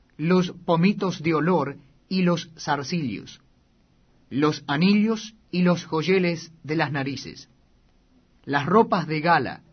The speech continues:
los mantoncillos, los velos y las bolsas,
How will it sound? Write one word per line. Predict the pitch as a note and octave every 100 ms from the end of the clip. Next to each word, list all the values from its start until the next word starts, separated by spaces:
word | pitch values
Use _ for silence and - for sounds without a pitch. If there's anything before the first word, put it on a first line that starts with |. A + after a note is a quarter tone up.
| _ _ _ -
los | D#3+ F#3 F3+
mantoncillos, | D3+ F#3 F3 D#3+ D#3 G3+ F#3 A2+ F2 - - _ _ _
los | A#2+ D#3 C3
velos | C#3+ A3 G#3 F#3 - - _ _
y | F#3 F#3+
las | F3+ D#3+
bolsas, | D3 E3 C#3+ - - -